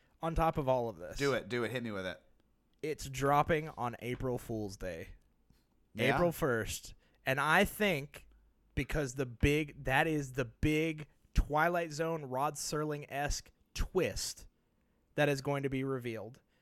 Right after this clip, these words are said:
Speaker 1: is that we're gonna get this entire season, and as people are watching it, they're going to be like,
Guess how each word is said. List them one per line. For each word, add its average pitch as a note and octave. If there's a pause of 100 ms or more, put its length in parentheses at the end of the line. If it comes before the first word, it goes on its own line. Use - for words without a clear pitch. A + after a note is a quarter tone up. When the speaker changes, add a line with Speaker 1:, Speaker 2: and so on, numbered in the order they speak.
(140)
Speaker 1:
is C3
that C3
we're C3+
gonna C3+
get C#3
this C#3+
entire F3+
season, G#3 (240)
and C3+
as E3
people G3
are G3
watching F#3+
it, C3 (1040)
they're E3
going D#3+
to D3+
be D#3
like, C#3+